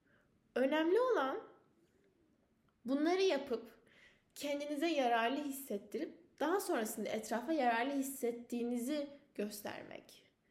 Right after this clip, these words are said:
Bence ideal birey olmak bu.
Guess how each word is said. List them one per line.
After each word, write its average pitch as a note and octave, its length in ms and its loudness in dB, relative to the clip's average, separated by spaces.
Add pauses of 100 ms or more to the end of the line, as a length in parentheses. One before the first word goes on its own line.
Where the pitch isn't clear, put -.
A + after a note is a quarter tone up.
(840)
Bence A4 320 0
ideal D#4+ 300 -2
birey F4+ 180 2
olmak E4+ 480 -4
bu. D4 460 -4